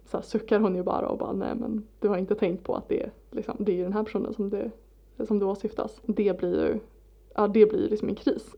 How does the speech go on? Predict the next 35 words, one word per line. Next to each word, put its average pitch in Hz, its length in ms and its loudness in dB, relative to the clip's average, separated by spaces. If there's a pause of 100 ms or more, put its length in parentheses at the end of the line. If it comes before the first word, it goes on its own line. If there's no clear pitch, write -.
Nu 214 640 8
står 208 320 0
han 196 340 -4 (100)
fast 294 320 0
vid 202 280 0
hennes, 202 480 -4
vid 214 120 2
hennes 196 280 -2
sida. 214 360 4 (220)
Men 202 680 2 (380)
jag 214 220 4
tycker 214 160 6
bara 196 160 4
att 202 100 -4
det 180 120 0
är 180 60 -2
väldigt 190 360 -2
så - 60 -2
här, - 240 0 (540)
ja, 240 100 4
men 220 220 6
en 214 200 6
rolig, 202 760 4
<laughs> - 40 -18
ganska 220 260 4 (220)
rolig 208 260 4
skildring 208 560 2 (160)
av, 190 300 0 (240)
ehm, - 720 -2 (160)
ja, 220 120 4
men 214 140 8
ännu 214 400 6
en 196 160 0
så - 100 -2
här, - 160 2